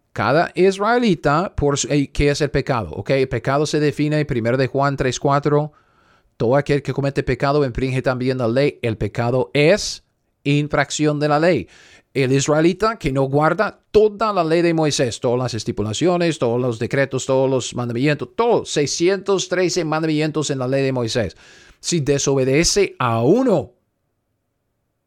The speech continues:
se condena a la muerte, porque es pecado. El alma que pecare, esa morirá. Es lo que Dios dice, Ezequiel dieciocho cuatro y veinte. Debido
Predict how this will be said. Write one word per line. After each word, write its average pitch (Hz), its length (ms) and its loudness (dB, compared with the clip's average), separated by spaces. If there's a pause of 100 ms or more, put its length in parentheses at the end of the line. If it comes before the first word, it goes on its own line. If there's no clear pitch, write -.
se 147 200 -6
condena 117 380 -2
a - 20 2
la 131 100 2
muerte, 208 380 -2
porque 101 240 -6
es 95 100 -6
pecado. 185 540 -2
El 101 160 -2
alma 110 240 -4
que 147 100 -2
pecare, 127 540 -2
esa 92 260 -6
morirá. 101 460 -4
Es - 100 -10
lo 90 80 -8
que 101 100 -8
Dios 110 220 -4
dice, 151 300 -4
Ezequiel 104 600 -4
dieciocho 104 540 -4
cuatro 92 320 -6
y - 20 -4
veinte. 214 380 -6 (1040)
Debido 151 960 0